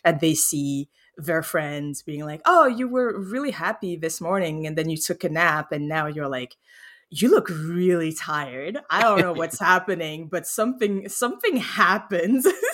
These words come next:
Speaker 2: Yeah. So we're not gonna get into spoilers of the story specifically, but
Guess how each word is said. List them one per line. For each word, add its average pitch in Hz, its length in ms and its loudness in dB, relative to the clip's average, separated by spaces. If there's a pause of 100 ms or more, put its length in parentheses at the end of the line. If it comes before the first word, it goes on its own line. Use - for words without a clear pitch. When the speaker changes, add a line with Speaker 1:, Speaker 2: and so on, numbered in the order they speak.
(360)
Speaker 2:
Yeah. 110 180 2 (1300)
So 156 220 4
we're 160 180 6
not 190 140 6
gonna 180 160 0
get 165 140 0
into 139 320 0
spoilers 151 480 2
of 135 80 -8
the 123 60 -12
story 135 280 -6
specifically, 127 600 -10
but 120 200 -6